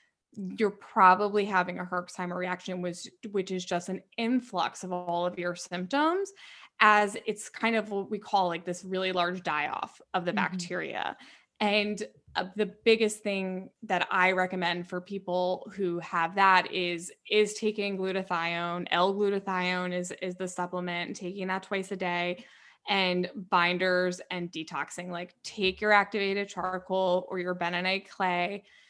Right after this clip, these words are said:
Speaker 1: make sure that you're gripping it and getting it out, because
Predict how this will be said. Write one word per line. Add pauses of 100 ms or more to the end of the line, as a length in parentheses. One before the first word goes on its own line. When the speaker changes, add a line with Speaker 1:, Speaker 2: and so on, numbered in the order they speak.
(220)
Speaker 1:
make
sure
that
you're
gripping
it
and
getting
it (100)
out,
because